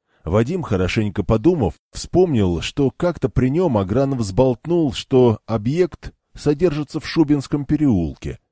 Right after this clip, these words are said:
Ни Андрей, ни Шульгин такого не знали,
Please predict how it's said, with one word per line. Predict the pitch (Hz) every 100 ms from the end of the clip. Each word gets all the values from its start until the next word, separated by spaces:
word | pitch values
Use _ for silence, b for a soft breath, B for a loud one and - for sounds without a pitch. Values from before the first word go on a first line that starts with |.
| _ _ _ _ -
Ни | 95
Андрей, | 98 92 95 123 131
ни | 113
Шульгин | 98 104 90 85 110 123 117
такого | - - 104 107
не | 127
знали, | 113 147 139 76 64